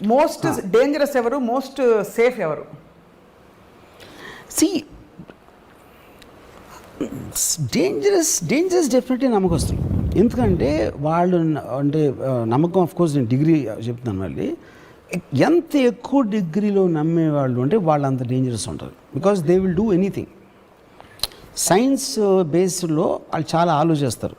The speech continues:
Speaker 2: ఒకటి పది సార్లు ఆలోచించి, చెక్, చెక్ చేసుకుని, డిస్కస్ చేసుకుని, మాట్లాడుకుని, pros and cons అన్నీ చూస్తారు.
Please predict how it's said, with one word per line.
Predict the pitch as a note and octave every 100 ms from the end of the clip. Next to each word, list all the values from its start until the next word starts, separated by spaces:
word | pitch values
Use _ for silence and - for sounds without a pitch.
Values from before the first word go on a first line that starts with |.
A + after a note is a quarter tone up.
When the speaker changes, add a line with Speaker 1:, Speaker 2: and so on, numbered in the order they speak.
| -
Speaker 2:
ఒకటి | A#2 C#3+ D#3
పది | D3+ C3+
సార్లు | - B2+
ఆలోచించి, | B2 C3 C3 B2+ A#2 B2+ B2+ A#2 C3
చెక్, | A#2+ C3+
చెక్ | B2 B2+
చేసుకుని, | B2+ - B2 B2
డిస్కస్ | A#2+ B2 B2+ C3 B2
చేసుకుని, | A#2+ - C3
మాట్లాడుకుని, | B2 B2+ C3 C3 A#2+ A#2+ A#2 B2 - - -
pros | D#3 D#3 C3+
and | C#3+ A#2+
cons | C#3 C#3+ B2+
అన్నీ | C3 C3+
చూస్తారు. | A#2+ A2 -